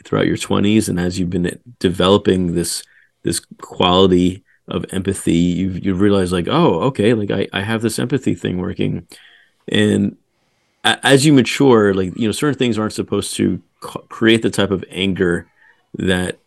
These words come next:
that have, you have been suddenly, sup-, you've suddenly surprised yourself with.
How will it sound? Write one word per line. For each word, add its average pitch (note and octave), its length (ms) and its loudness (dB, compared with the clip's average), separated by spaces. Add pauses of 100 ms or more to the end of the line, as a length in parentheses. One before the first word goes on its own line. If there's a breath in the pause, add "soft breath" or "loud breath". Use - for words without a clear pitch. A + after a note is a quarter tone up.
that F#2+ 140 2
have, F#2+ 220 2
you G2 180 -2
have E2+ 160 0
been F2 120 -2
suddenly, G2+ 300 0
sup-, - 320 -8
you've F#2 180 -6
suddenly G2 340 -2
surprised F2+ 520 -4
yourself F#2+ 420 -6
with. G2 320 -6